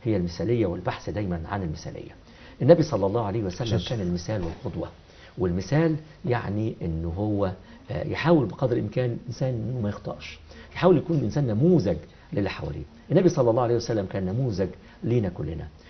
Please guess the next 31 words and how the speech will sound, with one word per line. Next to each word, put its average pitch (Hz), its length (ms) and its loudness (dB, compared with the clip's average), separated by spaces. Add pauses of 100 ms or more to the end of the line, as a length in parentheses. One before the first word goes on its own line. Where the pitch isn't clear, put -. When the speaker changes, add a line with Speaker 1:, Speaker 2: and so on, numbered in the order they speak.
(160)
Speaker 1:
لما 117 160 6
بنيجي 185 180 6
نقول 156 240 6
إحنا 110 200 0
نتأسى 98 500 -2
بالنبي 104 280 2
صلى 101 240 -2
الله 120 140 2
عليه 127 200 0
وسلم 139 400 2 (400)
ونتعلم 107 480 2
منه 107 320 0
في 82 80 -10
حياته 104 400 0
كان 87 140 -6
بيعمل 85 340 -2
إيه، 85 220 -4 (460)
في 113 440 2
تعاملاته 113 640 2
كان 82 160 -4
بيعمل 82 360 -2
إيه، 87 140 -4 (340)
بنحس 175 300 -4
إن 117 80 0
إحنا 113 180 -6
فعلًا 95 360 -4
جوه 110 180 0
مدرسة 95 500 -4 (320)
اسمها 120 240 -2
المدرسة 95 440 -4
المحمدية. - 560 -10